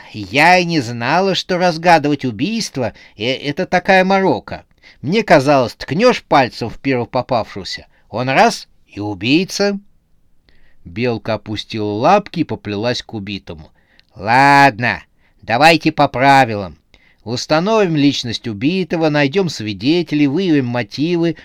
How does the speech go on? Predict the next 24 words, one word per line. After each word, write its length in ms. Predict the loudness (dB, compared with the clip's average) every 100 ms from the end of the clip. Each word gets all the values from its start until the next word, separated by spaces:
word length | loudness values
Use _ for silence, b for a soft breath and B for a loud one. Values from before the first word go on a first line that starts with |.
| B
установим 520 | -6 -2 -2 0 -2
скрытые 520 | -4 -4 -2 0 -2
особенности 600 | -4 -6 -8 -8 -10 -8
личности, 640 | -4 -2 -2 -4 -6 -6 -6
проведём 500 | -2 -2 0 -2 0
дознание 720 | -2 -2 -4 -2 0 -2 -4 B B
и 180 | -8 -4
устроим 600 | -2 -4 -2 0 2 0
очную 340 | -2 -2 -6
ставку». 560 | -6 -2 -2 -2 -10 -16 _ _ _ _ -20
Белка 600 | -6 0 2 2 2 0
резко 440 | 2 0 0 -4
повернулась 640 | 0 0 0 -2 -2 -4 -6
к 100 | -8
Артёму, 680 | -8 _ -4 -2 0 -4
которому 580 | -8 -12 -8 -8 -6 -6
Маша 560 | -6 -6 -6 -6 -6 -10
помогала 640 | -10 -8 -8 -6 -4 -6
подняться 720 | -6 -8 -8 -8 -10 -10 -14
с 100 | -16
пола. 460 | -16 -12 -10 -10 -16 _ _ _ _ _ -8
«Признавайся 720 | -4 0 2 6 6 4 2
в 60 | 2
убийстве!» 800 | 4 2 0 -2 -2 -2 -2